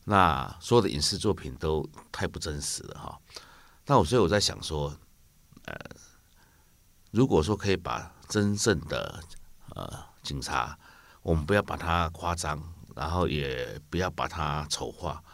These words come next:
啊，那他们的，呃，如何在办案，如何冒险犯案，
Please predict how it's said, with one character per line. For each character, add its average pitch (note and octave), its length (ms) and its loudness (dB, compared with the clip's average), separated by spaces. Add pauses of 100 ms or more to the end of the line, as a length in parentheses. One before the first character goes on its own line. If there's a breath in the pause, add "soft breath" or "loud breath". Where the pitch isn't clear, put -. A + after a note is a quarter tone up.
(380 loud breath)
啊， - 200 -8
那 F#2 120 -2
他 G2+ 240 -2
们 D#2 320 0
的， - 680 -6 (520 loud breath)
呃， G1+ 160 -4
如 F2+ 160 2
何 E2 120 0
在 E2+ 140 -4
办 E2+ 300 -6
案， C#2+ 240 -6
如 E2+ 160 -2
何 D#2 180 -2
冒 E2 220 -2
险 D#2+ 180 -6
犯 D2 300 -6
案， C#2 160 -4